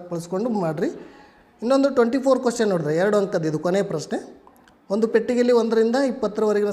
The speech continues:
ಸಂಖ್ಯೆಗಳು ನಮ್ಮದಾಗಿರೋ ಇಪ್ಪತ್ತು ಬಿಲೆಗಳವ. ಪೆಟ್ಟಿಗೆಯಿಂದ ಒಂದು ಬಿಲೆನ ಯಾದೃಚ್ಛಿಕ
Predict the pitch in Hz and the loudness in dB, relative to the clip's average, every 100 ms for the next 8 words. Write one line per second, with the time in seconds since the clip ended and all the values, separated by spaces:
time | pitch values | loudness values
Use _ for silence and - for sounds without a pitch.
0 | 202 196 190 196 190 185 185 185 190 185 | -2 -2 0 0 0 0 2 2 2 0
1 | 190 247 233 208 190 160 151 269 - - | 0 0 2 2 2 0 0 -2 -6 -18
2 | - - - - - 214 254 247 240 233 | -20 -20 -20 -6 -2 0 0 0 2 2
3 | 233 226 226 220 202 202 202 214 | 2 2 2 2 0 -2 -4 -4